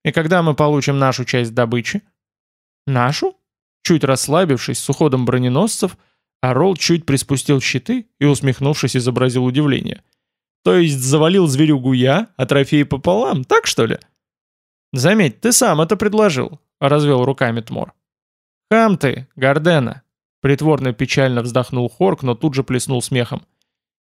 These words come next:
«Не волнуйся, сейчас на выезде из заповедника получим свою часть. Поехали!» «Ага», кивнул парень. «Тем более и пожевать чего-нибудь уже хочется». «Обжора!» констатировал Аролд, разворачивая своего коня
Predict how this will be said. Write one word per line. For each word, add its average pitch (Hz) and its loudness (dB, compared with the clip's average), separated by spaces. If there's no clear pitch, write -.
«Не 135 0
волнуйся, 151 2
сейчас 143 0
на 139 4
выезде 127 2
из 117 -2
заповедника 131 0
получим 131 -2
свою 123 -2
часть. - -10
Поехали!» - -2
«Ага», 131 2
кивнул 131 2
парень. - -6
«Тем 135 0
более 180 4
и - -2
пожевать 131 -2
чего-нибудь 165 0
уже 151 2
хочется». - -4
«Обжора!» 175 2
констатировал 139 0
Аролд, 180 2
разворачивая 156 2
своего 151 2
коня 180 0